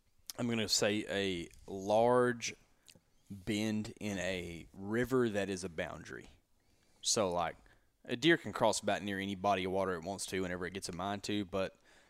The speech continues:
you know, there's some that they treat as just, like, another thing, and then there's others that they treat as, like, "Okay, I'm not crossing that until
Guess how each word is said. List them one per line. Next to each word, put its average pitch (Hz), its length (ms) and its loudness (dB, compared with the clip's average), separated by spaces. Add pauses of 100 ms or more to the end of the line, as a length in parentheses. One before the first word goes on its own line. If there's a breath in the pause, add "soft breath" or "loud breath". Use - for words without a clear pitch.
you 104 120 -2
know, 95 100 0
there's 107 180 0
some 139 380 8
that 110 140 0
they 110 100 0
treat 104 300 -2
as 95 100 -4
just, 104 300 -2
like, 90 260 0 (760)
another 107 300 -2
thing, 113 400 -2
and 98 80 -2
then 95 60 -4
there's 90 160 -4
others 98 260 0
that 95 100 -10
they 92 120 -4
treat 87 280 -4
as, 82 140 -8
like, 82 300 -6
"Okay, 120 340 4
I'm 113 80 4
not 110 140 0
crossing 98 360 0
that 85 120 -4
until 87 400 -6